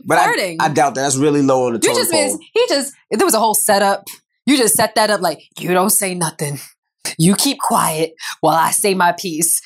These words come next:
Speaker 2: And then you just said what I said. Come on now.
Speaker 1: Well,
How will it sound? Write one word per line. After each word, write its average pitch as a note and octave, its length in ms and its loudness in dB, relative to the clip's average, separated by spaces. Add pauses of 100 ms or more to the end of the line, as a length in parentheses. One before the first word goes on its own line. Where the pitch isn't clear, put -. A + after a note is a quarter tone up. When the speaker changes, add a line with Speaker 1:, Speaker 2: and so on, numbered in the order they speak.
(120)
Speaker 2:
And G3+ 80 2
then G#3+ 80 4
you B3 80 2
just A3 260 0
said A3 200 -8
what G3 100 -2
I G#3 140 2
said. A#3+ 380 0 (120)
Come G#3 120 -6
on D3 80 -6
now. D3+ 240 -6 (800)
Speaker 1:
Well, A2 320 -2